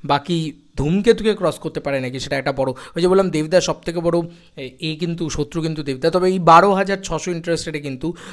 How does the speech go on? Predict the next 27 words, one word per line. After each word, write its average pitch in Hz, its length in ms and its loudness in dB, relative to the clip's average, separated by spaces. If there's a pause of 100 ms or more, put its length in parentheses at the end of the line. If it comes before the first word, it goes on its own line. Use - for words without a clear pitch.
সব 170 280 0
থেকে 202 180 0
টপে 180 300 2
উঠে 175 160 2
বসে 151 240 -2
আছে, 139 160 -6
কারণ 143 260 -6
যত 139 220 -8
কাণ্ড 160 240 -6
কলকাতাতে 147 420 -8
কোনো 147 180 -10
ইন্টারেস্টেড 139 480 -8
বাড়ছে 135 340 -8
না 143 100 -4
সেভাবে। 147 380 -6 (360)
দেবী 160 240 2
চৌধুরানী 190 420 6
যদি 175 220 0
দেখি 165 220 -6
সেটাও, 156 280 -4
উম, 143 600 -10
সাড়ে 139 220 -8
তিন 151 140 -8
হাজার 151 200 -2
মতন 147 240 -6
হয়ে 143 160 -2
রয়েছে। 147 300 0